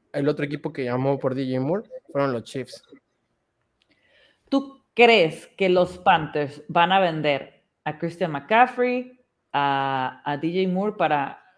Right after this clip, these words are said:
Speaker 2: pues, no tanquear, pero sí, para empezar a recolectar picks para el siguiente draft y deshacerse de sus armas?
Speaker 1: Sí, yo creo que van a tra-, tradear a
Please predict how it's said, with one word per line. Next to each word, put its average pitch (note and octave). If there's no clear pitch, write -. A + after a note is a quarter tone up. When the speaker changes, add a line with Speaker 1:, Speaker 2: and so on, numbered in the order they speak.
Speaker 2:
pues, D3
no F3+
tanquear, B3+
pero E3
sí, B3
para D3+
empezar D3
a G#3
recolectar D#3+
picks -
para E3+
el D#3
siguiente D3
draft D#3
y D3
deshacerse D3+
de F3+
sus D3
armas? G3+
Speaker 1:
Sí, C#3+
yo C#3
creo D#3
que E3
van D#3+
a C3
tra-, B2+
tradear C3
a C#3+